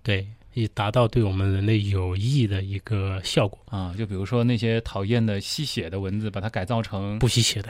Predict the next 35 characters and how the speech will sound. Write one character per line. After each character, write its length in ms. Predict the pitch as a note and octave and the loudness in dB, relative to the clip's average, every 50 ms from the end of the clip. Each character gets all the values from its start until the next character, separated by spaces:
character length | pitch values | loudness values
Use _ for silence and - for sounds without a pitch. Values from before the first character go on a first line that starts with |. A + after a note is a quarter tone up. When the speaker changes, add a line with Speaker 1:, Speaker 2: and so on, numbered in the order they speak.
| - - | -4 -2
Speaker 2:
不 60 | B2 | -2
吸 140 | - - C3 | 0 0 0
血， 320 | A#2+ A2+ F#2+ E2+ E2+ E2 - - | -2 -2 -2 -4 -4 -8 -6 -2
Speaker 1:
对。 220 | - A2+ G2+ F#2+ | 0 0 2 0
Speaker 2:
还 180 | G#2 - A2 A2 | 0 0 0 2
忙 260 | A#2 A2+ G#2 G#2+ A2+ | 2 2 2 2 2
着 120 | B2 B2+ A2 | 2 0 0
这 160 | A2+ G#2+ G2+ | 0 -2 -2
个 80 | G#2 | -2
授 200 | - - C#3+ A#2+ | 0 0 0 0
粉， 400 | G#2+ - - F2+ E2+ E2+ F#2 F#2+ | 0 -2 -6 -8 -8 -10 -12 -12
这 120 | G#2+ G#2 G2 | -12 -12 -12
个。 200 | F2+ F2 - G#2 - | -12 -14 -2 6 10
Speaker 1:
对， 160 | D3 C#3 B2 | 10 10 10
对， 180 | G#2+ A2 G#2+ G2+ | 10 6 4 4
对。 200 | G2 G2+ F#2+ F#2+ F#2 - - - - - - | 4 2 2 0 -2 -6 -12 -20 -20 -4 0
呃， 200 | - A#2 A2 G#2 | 2 4 4 4
我 140 | G#2 G2+ G#2 | 4 4 4
们 100 | A2 B2+ | 4 6
最 160 | C#3+ - A#3+ | 6 6 8
终 140 | F3 F3+ G3 | 8 8 8
可 160 | G#3 - - | 6 6 4
能 120 | G#2 A2 B2 | 4 6 6
就 120 | - A#3 | 8 8
想 200 | G#3+ - A2+ G#2+ | 8 6 4 4
达 140 | - G#2+ G#2+ | 4 4 6
到 80 | A#2+ C#3+ | 6 6
这 100 | - F3 | 6 6
个 80 | E3+ | 4
状 240 | - - G#3+ D3 A2 | 6 6 4 4 2
态， 220 | - - G#2 G#2 - - | 0 -2 -6 -4 -2 0
Speaker 2:
嗯。 100 | A2 G#2 | 2 4
Speaker 1:
但 120 | C#3+ C#3+ | 4 4
是 160 | C#3 - D3+ C3+ | 4 4 4 4
呢， 240 | B2+ A#2+ A#2 A2+ | 6 6 4 4